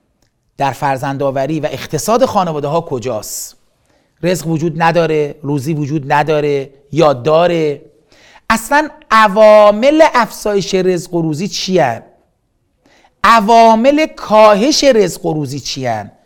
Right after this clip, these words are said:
اینا رو می‌دونیم؟ اینا رو ما گفتیم، متاسفانه نگفتیم. اینا رو شما شنیدید، متاسفانه نشنیدید. بعضی چیزاست که به شدت ضد روزی و رزقه.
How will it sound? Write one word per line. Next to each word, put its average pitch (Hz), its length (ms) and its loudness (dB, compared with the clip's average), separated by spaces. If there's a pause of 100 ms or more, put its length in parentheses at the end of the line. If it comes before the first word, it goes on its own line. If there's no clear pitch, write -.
(380)
اینا 196 180 2
رو 208 100 2
می‌دونیم؟ 170 680 -2 (300)
اینا 190 200 2
رو 214 100 4
ما 214 160 6
گفتیم، 196 460 0
متاسفانه 160 680 -4
نگفتیم. 151 720 -6 (300)
اینا 185 200 0
رو 214 60 2
شما 196 280 -2
شنیدید، 180 540 -4
متاسفانه 160 720 -6
نشنیدید. 147 800 -6 (240)
بعضی 196 340 2
چیزاست 190 420 -6
که 240 80 -4
به 294 120 0
شدت 269 480 2
ضد 254 580 -2 (320)
روزی 175 400 -4
و 165 60 2
رزقه. 139 760 -2